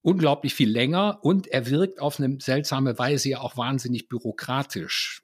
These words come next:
Ich meine, ihr kennt es als Politikredakteure eh noch besser, wenn die Politiker immer reden, „liebe Bürgerinnen und Bürger“, und dann werden immer alle beiden Formen genannt und es geht einem doch irgendwann auf den Zeiger. Und deshalb suchte man oder,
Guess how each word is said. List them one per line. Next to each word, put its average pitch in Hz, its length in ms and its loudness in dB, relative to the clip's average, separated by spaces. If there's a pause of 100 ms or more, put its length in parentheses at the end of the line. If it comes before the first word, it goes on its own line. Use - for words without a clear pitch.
Ich 127 100 -10
meine, 123 140 -6
ihr 127 120 -2
kennt 135 260 -2
es 120 120 -2
als 117 220 -6
Politikredakteure 120 1000 -4
eh 120 140 -4
noch 127 200 -4
besser, 131 340 -2
wenn 110 120 0
die 120 120 -2
Politiker 123 560 -2
immer 139 180 2
reden, 131 160 2
„liebe 156 320 2
Bürgerinnen 135 640 4
und 120 220 -4
Bürger“, 127 400 2
und 107 160 -8
dann 110 100 -4
werden 127 300 -4
immer 165 340 2
alle 143 160 0
beiden 123 320 -4
Formen 147 320 -2
genannt 135 340 -4
und 117 120 -8
es 113 100 -10
geht 120 240 -6
einem 113 220 -2
doch 117 180 -8
irgendwann 113 380 -6
auf - 160 -12
den 104 160 -12
Zeiger. 127 500 0 (640)
Und 135 520 0
deshalb 156 400 2
suchte 170 380 0
man 170 380 0
oder, 113 260 -10